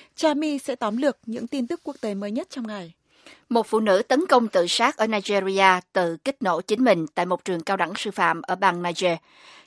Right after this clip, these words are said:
Speaker 2: Cảnh sát cho hay là vụ đánh bom xảy ra vào giữa ngày trong thành phố Kontagora. Chính quyền cho biết thủ phạm tự kích nổ trên đường đi tới thư viện của trường. Có nhiều báo cáo khác nhau về việc liệu có người nào khác tử vong trong vụ nổ này hay không.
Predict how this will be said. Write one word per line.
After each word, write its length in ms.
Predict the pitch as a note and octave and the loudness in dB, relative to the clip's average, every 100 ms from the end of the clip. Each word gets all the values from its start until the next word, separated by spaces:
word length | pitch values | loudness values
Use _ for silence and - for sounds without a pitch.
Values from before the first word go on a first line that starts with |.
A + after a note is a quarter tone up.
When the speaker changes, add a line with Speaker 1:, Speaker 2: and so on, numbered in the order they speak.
| - | -2
Speaker 2:
Cảnh 140 | G#3+ | 0
sát 200 | B3+ D#4+ | 0 0
cho 100 | C4 | 0
hay 240 | A#3+ A#3 | 0 -2
là 80 | G#3+ | -2
vụ 160 | E3 E3+ | -2 -2
đánh 180 | G3 A#3+ | -2 2
bom 200 | G#3+ F#3+ | 2 0
xảy 240 | - E3+ | -6 -6
ra 300 | G3 G#3+ G3 | -2 2 2
vào 180 | F3+ E3+ | 2 -2
giữa 240 | E3 E3 | -2 -4
ngày 320 | G#3 G#3+ E3+ E3 | 0 0 0 -2
trong 120 | G3 | -6
thành 200 | F#3+ F3+ | -6 -8
phố 300 | - - F3+ | -6 0 2
Kontagora. 760 | A#3+ G3 F#3 F3 F3+ F3+ F3 E3 - - - | 2 -4 -2 -4 -2 2 2 0 -14 -20 -12
Chính 140 | - D4 | -4 0
quyền 160 | G#3 | 0
cho 120 | E3 | 0
biết 220 | G3 B3+ - | -2 -2 -4
thủ 140 | G#3 | -6
phạm 300 | A3 F3 E3 | 0 0 0
tự 160 | - E3+ | -4 -4
kích 180 | C4 | -4
nổ 200 | G3 E3+ | -2 -2
trên 180 | G3+ G#3+ | -2 -4
đường 180 | F#3+ E3 | -2 -2
đi 80 | F3+ | -4
tới 240 | F#3 F#3 | -4 -4
thư 160 | C4+ G#3 | -4 -4
viện 240 | F3+ D#3 | -4 -8
của 140 | - E3+ | -8 0
trường. 240 | G3+ E3 - _ - - _ - | 2 2 -2 _ -20 -20 _ -4
Có 100 | F4 | 0
nhiều 160 | C4 | 2
báo 100 | G3 | 2
cáo 180 | A#3+ C4+ | 0 -4
khác 200 | D#4 E4 | -4 -6
nhau 180 | B3 A3 | -2 -2
về 140 | G3 | -2
việc 260 | E3+ F3 - | -4 -6 -4
liệu 200 | F3+ E3+ | -4 -4
có 140 | B3+ | -4
người 140 | B3+ F#3 | -4 -4
nào 140 | F3 | -6
khác 320 | - A#3 - | -4 -8 -6
tử 140 | E3+ F3+ | -6 -2
vong 260 | G3+ F#3 | -2 -2
trong 160 | F#3 F#3 | -4 -6
vụ 160 | E3+ | -4
nổ 180 | E3 D#3+ | -6 -4
này 200 | G#3 F3+ | -4 -6
hay 160 | G#2+ E3+ | -6 -8
không. 260 | - G3+ | 2 2